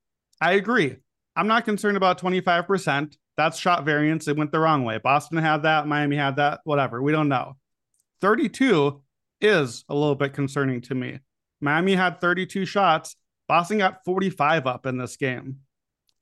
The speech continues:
Boston wants that. Boston wants their shots up.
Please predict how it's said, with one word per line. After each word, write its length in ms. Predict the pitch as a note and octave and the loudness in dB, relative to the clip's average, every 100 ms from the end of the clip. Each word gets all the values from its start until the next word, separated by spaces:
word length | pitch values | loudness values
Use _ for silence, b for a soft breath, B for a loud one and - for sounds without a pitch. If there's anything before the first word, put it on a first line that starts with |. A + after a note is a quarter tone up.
| - | -2
Boston 420 | C3+ C#3+ F3+ F#3+ | 0 2 0 2
wants 320 | A3+ A3 D#3+ | 4 4 0
that. 260 | - C3+ B2+ | -6 -6 -2
Boston 400 | C3+ C#3+ F3 D3+ | 0 0 0 2
wants 260 | D3+ E3 | 2 2
their 160 | - F3+ | 0 -2
shots 360 | F3 F#3+ F#3 F#3 | 2 2 4 4
up. 300 | F3+ F3 | 4 2